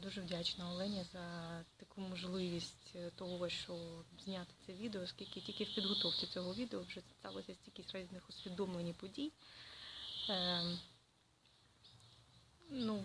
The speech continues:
які б, напевно, не сталося, якщо б я цього не робила. Але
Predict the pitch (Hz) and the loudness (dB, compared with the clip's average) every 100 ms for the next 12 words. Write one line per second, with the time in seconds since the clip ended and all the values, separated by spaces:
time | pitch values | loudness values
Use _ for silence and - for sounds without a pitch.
0 | 190 196 214 202 202 208 202 190 - 208 | -2 -4 -2 -2 0 2 2 2 -2 -2
1 | 190 - 190 180 180 - 185 180 180 190 | -2 -2 -4 -2 -2 -2 -2 -2 -2 0
2 | 185 175 165 170 175 - - - - - | 0 0 -2 -8 -8 -10 -12 -14 -18 -16
3 | - - - - - - - - - - | -14 -14 -14 -14 -12 -12 -12 -18 -6 0
4 | 202 269 | 2 4